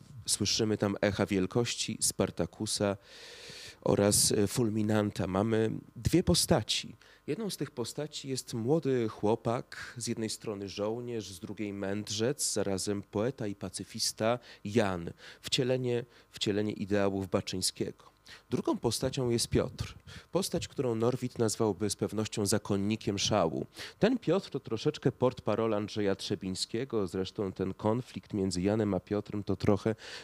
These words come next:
konflikt między Baczyńskim a Trzebińskim. Piotr protestuje przeciwko spolegliwości Jana. Nie chce dopuścić do powtórzenia Odysei polskiej słabości. Z kolei Jan mówi: „Nie należy nam, e, szafować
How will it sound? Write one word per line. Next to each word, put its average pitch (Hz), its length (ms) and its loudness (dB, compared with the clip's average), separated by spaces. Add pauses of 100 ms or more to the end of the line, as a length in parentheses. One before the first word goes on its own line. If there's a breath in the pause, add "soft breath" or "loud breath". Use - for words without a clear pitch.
konflikt - 480 -2
między 104 300 0
Baczyńskim 101 720 0
a 98 160 4
Trzebińskim. 90 800 0
Piotr 120 320 -2
protestuje 104 920 -2 (260 loud breath)
przeciwko - 480 -2
spolegliwości 90 960 0
Jana. 85 380 0 (260 loud breath)
Nie 127 180 6
chce - 180 0
dopuścić 117 640 -2
do - 100 0
powtórzenia 117 640 0
Odysei 107 600 4
polskiej 98 440 2
słabości. - 800 0 (680 loud breath)
Z - 100 4
kolei 120 420 6
Jan 131 380 4
mówi: 110 640 0 (100)
„Nie 113 320 2
należy 123 580 4
nam, 120 400 2
e, - 60 0 (540)
szafować 123 840 2